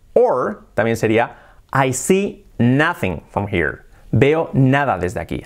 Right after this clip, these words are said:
"I see nothing from here", or "I don't see anything from here". La doble negación en inglés no existe. Otro ejemplo, si os dijera, mm, "No conozco a nadie en Alemania", ¿cómo lo diríais? "I don't know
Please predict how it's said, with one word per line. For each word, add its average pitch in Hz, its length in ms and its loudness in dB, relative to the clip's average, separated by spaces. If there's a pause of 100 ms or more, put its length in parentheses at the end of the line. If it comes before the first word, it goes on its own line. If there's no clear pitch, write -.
"I 131 80 2
see 208 160 2
nothing 127 340 0
from - 160 -6
here", 85 300 -2
or - 320 -4
"I 135 160 2
don't 120 140 0
see - 320 -4
anything 135 360 -2
from 87 220 -6
here". - 240 -6 (800)
La 113 160 2
doble 165 160 2
negación 180 560 0
en 147 140 2
inglés 220 400 0
no 240 340 2
existe. 165 540 -2
Otro 240 280 2
ejemplo, 101 360 -2
si 143 100 -2
os 139 60 2
dijera, 127 480 0 (380)
mm, 123 680 -2 (300)
"No 214 260 4
conozco 226 380 0
a - 20 0
nadie 208 480 0
en 135 160 0
Alemania", 120 460 -2
¿cómo 190 160 0
lo 147 80 0
diríais? 80 420 -6 (2250)
"I 113 160 0
don't 113 240 0
know 117 420 2